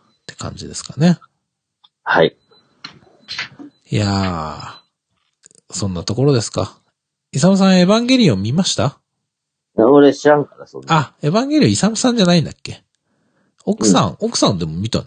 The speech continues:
Speaker 1: 見た？
Speaker 2: あ、そうそうそうそう。な、あの、すごいから、その、エヴァンゲリオンみたいなネタの人たち。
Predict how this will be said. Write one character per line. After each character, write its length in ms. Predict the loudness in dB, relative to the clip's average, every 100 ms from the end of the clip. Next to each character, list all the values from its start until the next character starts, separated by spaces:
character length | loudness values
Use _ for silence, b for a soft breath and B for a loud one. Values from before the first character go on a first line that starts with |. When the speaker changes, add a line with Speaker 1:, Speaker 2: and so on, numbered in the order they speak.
| -8
Speaker 1:
見 120 | -2
た？ 80 | 0
Speaker 2:
あ、 40 | 2
そ 160 | 2
う 40 | 0
そ 100 | -4
う 60 | -4
そ 100 | -8
う 40 |
そ 180 | -8 -14 0
う。 60 |
な、 140 | 4 4
あ 40 |
の、 300 | 4 2 0
す 160 | 0 4
ご 160 | 4
い 60 | 4
か 100 | 0
ら、 140 | -4 _ _
そ 140 | -4
の、 140 | -4 2
エ 100 | 4
ヴ 20 |
ァ 140 | 4
ン 60 | 4
ゲ 140 | 2 4
リ 100 | 2
オ 80 | 0
ン 80 | -4
み 100 | -4
た 100 | -4
い 60 |
な 180 | -6 -14 _ _ _ _ 0
ネ 120 | 2
タ 140 | 4
の 120 | 2 -2
人 200 | -6 -4
た 120 | -4
ち。 240 | -4 -20